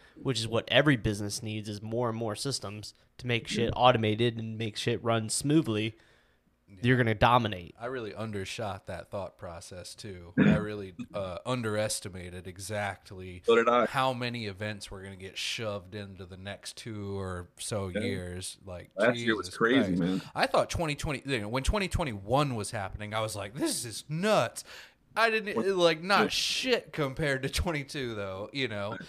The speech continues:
Speaker 3: I feel, I will say, it has mellowed out, though.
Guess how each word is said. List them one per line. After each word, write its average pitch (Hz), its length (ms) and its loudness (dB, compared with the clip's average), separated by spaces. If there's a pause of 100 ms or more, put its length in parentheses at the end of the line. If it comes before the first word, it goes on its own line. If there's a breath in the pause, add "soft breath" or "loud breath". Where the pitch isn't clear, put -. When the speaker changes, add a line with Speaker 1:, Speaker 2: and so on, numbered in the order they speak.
(180 loud breath)
Speaker 3:
I 156 120 4
feel, 202 420 0
I 143 100 4
will 165 240 2
say, 139 440 0 (420 soft breath)
it 120 140 -4
has 120 280 -2
mellowed 98 320 -6
out, 87 240 -12
though. 85 280 -14